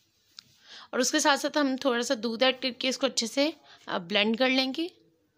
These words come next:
ये देखें, ये हमारे पास इस फॉर्म के अंदर आ जाएगा, बहुत ही ज़बरदस्त सा। और दूसरी तरफ जो है वो हम अपने पैन के अंदर दूध ऐड करेंगे।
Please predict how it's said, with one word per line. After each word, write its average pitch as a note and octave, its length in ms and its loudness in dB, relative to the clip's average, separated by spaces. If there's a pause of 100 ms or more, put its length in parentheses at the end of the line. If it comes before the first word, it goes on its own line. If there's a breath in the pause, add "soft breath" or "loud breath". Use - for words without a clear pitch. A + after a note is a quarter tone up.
(1300)
ये A3+ 100 0
देखें, B3+ 280 4
ये D4+ 160 6
हमारे B3+ 260 6
पास B3 240 2
इस C4 160 -2
फॉर्म A#3+ 280 0
के A#3 100 0
अंदर A#3 220 0
आ A3 140 -2
जाएगा, A#3 380 -4 (140)
बहुत A3+ 240 2
ही A3+ 100 -4
ज़बरदस्त G#3+ 480 -6
सा। D4 260 -6 (1900 soft breath)
और A#3 240 6
दूसरी A#3+ 340 4
तरफ D#4 200 6
जो D4+ 120 2
है C#4 220 6
वो A#3 140 4
हम A#3+ 180 4
अपने A3 200 2
पैन G#3 280 0
के G#3 100 -2
अंदर A3+ 280 4
दूध G#3+ 400 0
ऐड A#3+ 160 4
करेंगे। C#4 480 0